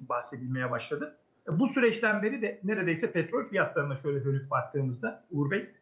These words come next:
özellikle son üç haftada dünya petrol fiyatları yüzde on yedi düştü. Yani bunun fiyatlaması ilk önce belki de, e, reel sektörü ilgilendirmesi anlamında dönüp baktığımızda büyümelerin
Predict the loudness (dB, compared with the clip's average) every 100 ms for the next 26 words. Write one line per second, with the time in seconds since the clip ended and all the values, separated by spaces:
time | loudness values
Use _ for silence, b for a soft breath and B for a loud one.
0 | _ _ 0 4 4 2 2 0 0 -6
1 | _ _ 0 2 4 0 4 4 4 0
2 | 2 2 4 4 0 0 0 0 0 0
3 | 0 -6 -6 -10 _ -4 -2 2 2 4
4 | 4 6 6 6 2 0 -6 -12 -20 _
5 | 2 4 2 -4 -16 _ _ 0 4 4
6 | 2 -4 -8 _ _ _ 2 2 2 2
7 | 2 -2 -2 -2 2 2 4 2 2 -4
8 | 0 0 2 4 2 0 _ _ _ -2
9 | 2 4 6 4 4 0 0 0 0 -2
10 | -8 -6 -2 2 2 2 0 -2 -2 0
11 | 2 2 0 0 -2 -2 -6 -6 -12 -2
12 | 2 6 6 8 6 4 -2